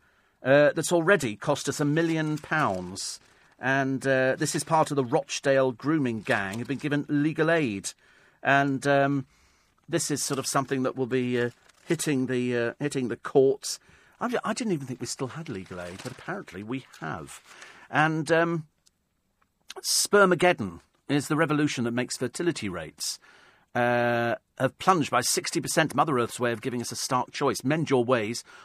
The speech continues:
or face extinction. It's never gonna happen, is it? Never gonna happen at all. Uh, the soft social workers who failed to spot brothers were radicalised. I don't hold out much hope for social workers, I'm afraid. They've missed all sorts of things over the years. And these were two teenage brothers killed fighting in Syria.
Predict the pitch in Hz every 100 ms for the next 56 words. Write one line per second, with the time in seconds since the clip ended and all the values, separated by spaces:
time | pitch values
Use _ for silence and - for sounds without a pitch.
0 | - 123 - 160 143 - - - 165 160
1 | 87 80 - - - 80 78 78 90 104
2 | 117 101 78 117 139 123 87 76 90 85
3 | 80 - 117 151 - - - - 165 175
4 | 262 233 - 226 - 190 175 160 185 143
5 | - 170 156 131 131 - 147 107 139 123
6 | 113 123 131 131 123 107 92 101 - -
7 | - - 196 - 139 120 120 120 - -
8 | 131 - - 92 95 - 113 - 95 92
9 | - 92 104 110 107 120 143 - 127 -
10 | 147 - - 98 110 104 107 113 113 -
11 | - - - 127 170 170 139 131 123 185
12 | 175 156 123 120 - 135 113 107 - 123
13 | - 131 117 127 117 - 190 160 107